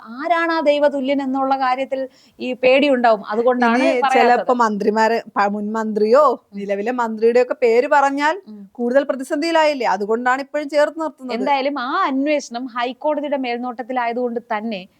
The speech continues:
Speaker 1: അതിൽ ഇവരുടെ തിരിമറികളൊന്നും നടത്താൻ സാധിക്കുമെന്ന് തോന്നുന്നില്ല. അതുകൊണ്ട്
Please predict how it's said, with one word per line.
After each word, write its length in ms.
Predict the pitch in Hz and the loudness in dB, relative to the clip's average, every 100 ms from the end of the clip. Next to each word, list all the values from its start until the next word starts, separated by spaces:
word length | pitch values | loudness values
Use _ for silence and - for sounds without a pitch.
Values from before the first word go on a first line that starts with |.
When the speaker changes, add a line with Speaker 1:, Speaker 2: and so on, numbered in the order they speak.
| _ 285 | _ -4
Speaker 1:
അതിൽ 240 | 349 339 | -2 -2
ഇവരുടെ 320 | 254 247 240 240 | -2 -2 -4 -4
തിരിമറികളൊന്നും 680 | 233 240 254 247 233 214 220 | -4 -4 -4 -4 -4 -6 -6
നടത്താൻ 380 | 202 202 214 214 | -8 -8 -12 -8
സാധിക്കുമെന്ന് 540 | 202 180 190 196 190 180 | -8 -8 -10 -12 -10 -10
തോന്നുന്നില്ല. 540 | 170 190 175 196 - | -10 -10 -8 -6 -6
അതുകൊണ്ട് 480 | 190 196 220 190 254 | -2 0 0 0 -4